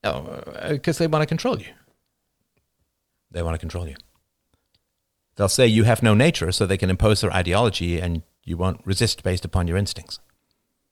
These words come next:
"Don't you think therapists who work with kids is like working with people who are mandated to go to therapy? They are like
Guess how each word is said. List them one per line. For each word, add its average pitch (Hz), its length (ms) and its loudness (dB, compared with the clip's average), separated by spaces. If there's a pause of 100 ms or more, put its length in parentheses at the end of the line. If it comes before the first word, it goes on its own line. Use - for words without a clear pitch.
(4000)
"Don't 180 180 -2
you 190 60 2
think 135 240 2
therapists - 500 0
who 101 60 2
work 92 220 2
with - 140 -6
kids 73 360 -2
is 76 140 -4
like 82 180 -4
working 95 300 2
with 90 160 2
people 95 260 2
who 92 140 4
are 85 60 6
mandated 85 520 2
to 87 60 -2
go 85 160 2
to 80 60 0
therapy? 120 560 0
They - 100 -4
are 90 80 2
like 95 260 0